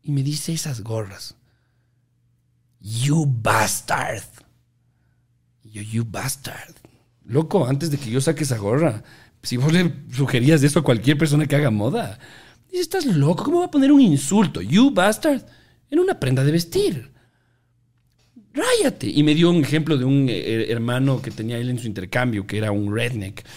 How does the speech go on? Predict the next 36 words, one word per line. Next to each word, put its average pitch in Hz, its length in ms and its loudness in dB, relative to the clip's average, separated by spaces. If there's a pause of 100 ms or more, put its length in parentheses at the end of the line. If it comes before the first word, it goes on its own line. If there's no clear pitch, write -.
(120)
que 143 100 -4
siempre 143 260 0
usaba 147 180 -2
una 139 100 -2
camiseta 123 380 -8
que - 60 -12
decía, 117 200 -4
"The 117 100 -6
American 139 720 -6
Bastard". - 580 -10 (840)
Y 131 100 -4
el 147 60 0
man 170 160 0
andaba 156 280 -2
orgulloso 101 800 -6
con 92 200 -12
su 90 280 -12 (320)
<laughs> 123 280 -6
The 127 120 -2
American 120 720 -4
Bastard, 98 380 -8
le 120 60 -6
encantaba. 165 500 -8 (720)
Entonces, 285 300 0 (300)
les 151 140 0
pregunto 202 380 2
a - 20 4
mis 240 160 6
amigos, 123 500 2 (380)
les 135 140 -2
digo, 156 140 4
"Oigan, 180 200 4
voy 160 120 4
a 185 80 0
poner 139 220 2
aquí 120 220 -4